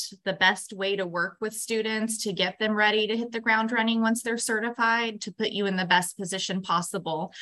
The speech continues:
So I would just encourage all of you to make those connections, go to convention, um, meet as many people as you can, and, you know, make informed decisions for yourself. Some, I kinda, I don't wanna be a negative Nancy, but I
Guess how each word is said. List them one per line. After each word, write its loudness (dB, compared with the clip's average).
So 2
I 10
would 4
just 2
encourage 4
all 4
of 0
you 0
to -4
make 2
those 0
connections, 0
go 2
to 0
convention, 0
um, 4
meet 4
as 4
many 2
people -2
as -2
you -2
can, 2
and, 0
you 6
know, 8
make 8
informed 6
decisions 0
for -2
yourself. 2
Some, 8
I 8
kinda, 8
I 6
don't 10
wanna 10
be 4
a 8
negative 4
Nancy, -2
but 6
I 2